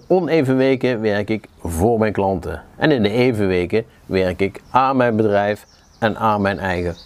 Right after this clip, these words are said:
ontwikkeling. En het klinkt makkelijk, natuurlijk makkelijker gezegd dan gedaan, want je moet het wel allemaal gaan doen. En dit is ook waar ik ondernemers nu mee help.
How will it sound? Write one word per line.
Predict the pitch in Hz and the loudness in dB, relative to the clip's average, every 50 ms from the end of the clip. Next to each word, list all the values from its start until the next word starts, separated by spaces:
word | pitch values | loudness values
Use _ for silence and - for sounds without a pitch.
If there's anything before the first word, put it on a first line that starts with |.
| - - | -6 -2
ontwikkeling. | 107 95 87 98 123 127 127 127 123 107 85 80 - - - - - - - - - - - - - - - - - - - - - - - - - - - - - - - - | -2 0 2 2 2 4 2 2 2 0 -2 -4 -10 -14 -20 -20 -20 -20 -20 -20 -20 -20 -20 -20 -20 -20 -20 -20 -20 -20 -20 -18 -16 -14 -14 -14 -14 -14 -14 -16 -16 -10 -2 0
En | 135 | 0
het | 143 127 127 | 0 2 2
klinkt | - 170 165 156 131 | 2 2 4 4 4
makkelijk, | 113 110 120 143 160 - 143 143 135 120 - 117 117 117 117 107 | 4 4 4 4 2 2 0 0 0 0 2 0 0 0 0 0
natuurlijk | 139 131 117 113 - 143 131 117 101 | 0 0 0 2 2 2 2 2 2
makkelijker | 104 110 135 143 139 - 131 127 107 107 107 104 | 2 4 2 2 2 0 0 0 0 0 -2 -2
gezegd | 101 104 98 113 135 131 - - - 76 104 | -2 -2 -2 0 0 -2 -2 -6 -10 -6 -4
dan | 104 98 87 | -4 -4 -2
gedaan, | 95 95 107 107 95 82 87 95 92 - | -2 -2 0 0 0 -2 -4 -6 -6 -6
want | 113 117 110 - - | -4 -4 -4 -4 -2
je | - 123 120 117 | -2 0 2 2
moet | 120 127 139 139 120 113 | 4 4 4 2 2 0
het | 113 107 98 101 | -2 -4 -4 -2
wel | 92 107 120 110 104 104 101 107 - - | -2 0 0 0 -2 -4 -6 -8 -10 -6
allemaal | - 113 104 101 101 98 95 95 92 87 - - - - - | -4 -2 -2 -2 -2 -2 -2 -2 -2 -4 -6 -10 -16 -12 -6
gaan | - 90 87 92 | -2 -2 2 2
doen. | 104 120 104 82 76 76 - - - - - - - - - - - - - - - - - - - - | 2 2 2 0 -4 -10 -16 -20 -20 -20 -20 -20 -20 -20 -20 -20 -20 -20 -18 -14 -14 -14 -12 -14 -6 -2
En | 113 117 113 117 113 | 0 2 2 4 4
dit | 117 156 165 147 | 4 4 4 4
is | 143 139 123 127 | 2 2 4 2
ook | 131 131 131 127 - - | 2 2 0 -4 -4 -2
waar | 135 120 113 113 | 0 0 0 0
ik | 117 - | -2 -2
ondernemers | - 127 107 104 101 98 95 98 95 95 - - - - - - | -2 -2 0 0 2 2 2 0 0 -2 -4 -6 -12 -20 -12 -4
nu | - 113 120 113 | 0 2 2 2
mee | 95 92 87 | 2 0 0
help. | 90 95 104 90 80 73 | 0 0 0 0 -4 -8